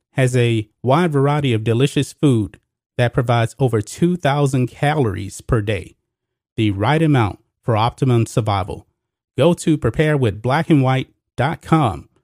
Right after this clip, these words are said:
so you can claim your four-week emergency food kit and save twenty-five percent in the process. Order a tasty starter kit for each member of your family,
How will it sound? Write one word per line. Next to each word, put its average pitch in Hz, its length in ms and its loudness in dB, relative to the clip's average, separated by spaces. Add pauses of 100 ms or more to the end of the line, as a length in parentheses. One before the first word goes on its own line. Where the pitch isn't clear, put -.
(140)
so - 200 -2
you 131 160 0
can 117 180 -2
claim 139 320 2
your 104 260 2
four-week 139 640 0
emergency 135 540 0
food 131 300 -2
kit 113 320 -2 (420)
and 120 160 0
save 110 380 -2
twenty-five 147 800 -2
percent - 600 -4 (320)
in 120 120 0
the 113 80 -2
process. - 720 -6 (640)
Order 175 280 2
a 131 140 2
tasty 147 480 0
starter 135 380 0
kit 120 340 -2 (180)
for 127 100 0
each 156 220 -2
member 139 200 2
of 117 80 0
your 101 140 0
family, 147 480 0